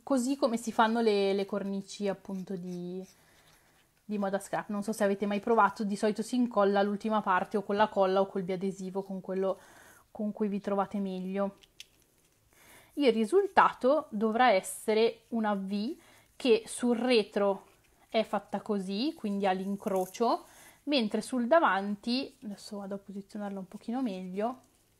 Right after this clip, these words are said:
sarà fatta in questo modo. Ok. Tengo un attimino.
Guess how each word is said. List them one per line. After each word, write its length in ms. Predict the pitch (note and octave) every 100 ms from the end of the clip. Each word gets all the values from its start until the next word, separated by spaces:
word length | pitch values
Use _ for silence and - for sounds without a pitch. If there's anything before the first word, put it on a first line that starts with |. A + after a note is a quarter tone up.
| _ _ _ _ _ _ _ _ _
sarà 260 | - E4+
fatta 500 | C4+ F#3 - G#3+ G3+
in 160 | A#3 G#3+
questo 340 | G#3 G3 -
modo. 560 | G3+ G3 F#3 G3 G3 - _ _ _ _ _ _ _ _ _ _ _ _ _ _ _ _ _ _ _ _ _ _ _ _
Ok. 460 | A#3+ G#3+ - - - _ _ _ _ _ _ _ _ _ _ _ _ _ _ _ _ _ _ _ _ _ _ _ _ _ _ _ _ _ _ _ - -
Tengo 300 | A3+ A#3 G#3+
un 100 | G#3
attimino. 800 | G#3 - A3 G#3 G3+ G#3+ D#4